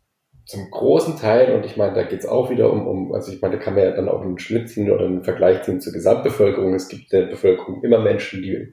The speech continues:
die kritisch der Digitalisierung gegenüberstehen werden. Es wird immer Leute geben, die sind da sehr, sehr affin. Und es gilt auch für Verwaltungen.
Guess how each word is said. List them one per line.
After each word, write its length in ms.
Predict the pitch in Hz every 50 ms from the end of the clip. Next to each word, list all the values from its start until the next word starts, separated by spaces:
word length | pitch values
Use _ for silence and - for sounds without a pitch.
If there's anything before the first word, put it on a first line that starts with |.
| _ -
die 220 | 95 95 90 - - - - - - - - - - -
kritisch 420 | - - 107 - - - 95 -
der 100 | - 95
Digitalisierung 760 | 90 - 92 92 92 - - 95 90 90 85 87 92 90 92 90
gegenüberstehen 720 | 90 87 82 82 - 104 110 104 - - 113 92 90 92
werden. 260 | 92 87 90 87 87
Es 140 | 85 - -
wird 140 | - -
immer 180 | - 92 90 87
Leute 280 | 92 90 90 85 87 -
geben, 340 | - 87 87 90 87 87
die 100 | - 90
sind 200 | 87 90 87 82
da 80 | 87 85
sehr, 360 | - - 87 87 87 90 - - - - - - - - _
sehr 240 | - 95 - - -
affin. 420 | - - - - - - 139 - _ _ - - - _
Und 140 | - 95 92
es 140 | - - -
gilt 200 | - 104 - 92
auch 100 | 92 -
für 140 | - - 92
Verwaltungen. 720 | - 90 85 - 80 82 82 - - 87 80 78 80